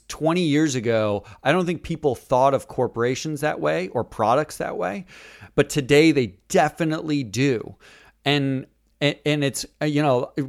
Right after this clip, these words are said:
we hear arguments about, like, why should, you know, against, you know, women on boards, like, why do we think this is, how do we show that having more women on boards is material?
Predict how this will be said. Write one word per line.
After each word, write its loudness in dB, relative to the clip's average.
we -2
hear 2
arguments 0
about, 0
like, -2
why 2
should, -2
you -6
know, -6
against, 0
you -6
know, -4
women -4
on -4
boards, -4
like, -8
why 2
do -2
we -4
think -8
this -10
is, -16
how 0
do 2
we -2
show -2
that -2
having -4
more -4
women -4
on -6
boards -6
is -18
material? -8